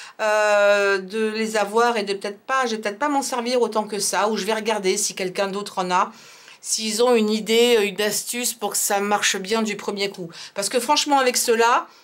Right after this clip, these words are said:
c'est nickel. Je suis absolument ravie de cela.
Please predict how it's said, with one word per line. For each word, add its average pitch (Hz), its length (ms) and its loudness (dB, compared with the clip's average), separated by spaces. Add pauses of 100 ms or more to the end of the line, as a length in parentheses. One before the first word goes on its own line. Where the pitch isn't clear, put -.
(120)
c'est - 240 -4
nickel. 214 460 0
Je 175 160 -2
suis 247 380 -2
absolument 214 640 0
ravie 208 400 -2
de 196 100 -4
cela. 190 400 0